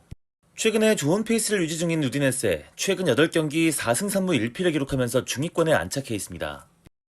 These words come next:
반면에 경기마다 기복이 너를 뛰는 사솔로는 에이스 보가의 넓적다리 부상이 길어짐에 따라 공격력이 많이 가라앉았습니다.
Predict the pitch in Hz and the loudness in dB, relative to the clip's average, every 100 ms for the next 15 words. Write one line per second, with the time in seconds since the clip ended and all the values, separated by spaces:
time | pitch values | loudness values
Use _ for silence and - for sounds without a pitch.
0 | _ _ _ 143 160 190 190 185 147 180 | _ _ _ 6 8 8 8 8 2 0
1 | 214 208 202 - 143 131 120 127 190 190 | 4 6 6 4 0 2 4 4 2 0
2 | 185 180 175 180 156 160 151 101 139 - | 0 0 -2 0 2 2 2 4 4 2
3 | - - 127 160 151 98 - 185 190 160 | -4 -2 2 4 4 2 0 0 2 2
4 | 156 147 131 123 123 110 110 117 - 110 | 0 -2 0 -2 0 -2 2 2 0 -2
5 | 127 127 120 110 95 113 - 131 117 95 | 0 0 0 -2 -2 -4 -2 2 2 2
6 | 139 - 101 80 76 69 | 0 0 -8 -6 -8 -8